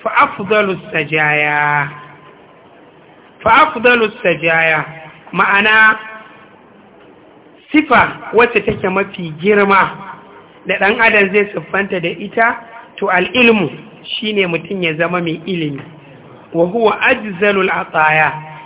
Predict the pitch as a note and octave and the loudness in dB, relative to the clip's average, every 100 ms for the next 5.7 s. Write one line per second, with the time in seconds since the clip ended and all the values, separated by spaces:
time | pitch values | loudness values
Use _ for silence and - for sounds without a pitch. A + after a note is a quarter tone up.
0 | - A#3 A3+ C4+ C4+ A#3+ G#3 F#3+ - F#3+ | -12 -8 -2 -4 -2 -2 0 -2 -2 0
1 | E3+ E3+ E3+ - G#3 G#3 G3 - - - | 0 -2 -6 0 4 4 2 -4 -16 -18
2 | - - - - F3+ A3 A3+ G#3+ F#3+ - | -20 -20 -20 -14 0 2 2 0 -8 -4
3 | F3+ A3+ G#3+ - A3 F#3+ - - - - | -2 2 0 0 -8 -8 -10 -20 -20 -20
4 | - F3+ G#3+ - - G3 F#3+ F3 D#3+ E3+ | -6 0 0 0 -2 0 2 2 2 -2
5 | D#3 D#3 D3+ C#3 C3+ - | 0 2 2 -2 -6 -8